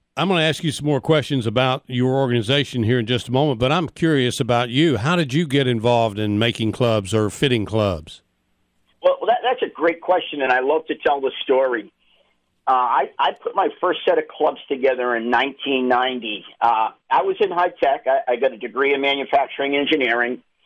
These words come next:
Speaker 2: And like most other people, they have high aspirations of working on their own and doing stuff on their own. So, uh, a guy that worked for me actually bought a bunch of components. He bought a sh-,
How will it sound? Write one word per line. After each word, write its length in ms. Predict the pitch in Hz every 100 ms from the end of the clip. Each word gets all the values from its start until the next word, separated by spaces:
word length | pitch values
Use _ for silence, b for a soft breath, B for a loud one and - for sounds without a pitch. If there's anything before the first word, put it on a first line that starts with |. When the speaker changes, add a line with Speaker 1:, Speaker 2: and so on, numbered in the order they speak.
| b b b b -
Speaker 2:
And 280 | 180 180 175
like 200 | 175 170
most 280 | 143 -
other 200 | 180 165
people, 400 | 160 156 156 147
they 120 | 151 147
have 120 | 139
high 340 | - 143 143
aspirations 920 | 139 139 - 127 135 - 143 135 127
of 140 | 123 104
working 440 | 131 135 151 139
on 180 | 131 131
their 240 | 127 123
own 240 | 131 135 123
and 120 | 117
doing 300 | 135 151 143 -
stuff 200 | 120 -
on 220 | 117 110
their 180 | 110 107
own. 320 | 107 104 104 _ _ _ _ _ -
So, 340 | 190 160 151 143
uh, 320 | 147 139 131 - _
a 80 | 127
guy 220 | 151 170
that 100 | 180
worked 260 | 139 185 190
for 160 | 131 127
me 240 | 127 113 127
actually 440 | 135 - 151 135
bought 260 | 135 143 139
a 40 |
bunch 300 | 120 135 -
of 80 | -
components. 560 | 123 117 127 139 131
He 100 | -
bought 280 | 117 123 127
a 60 | 117
sh-, 280 | - -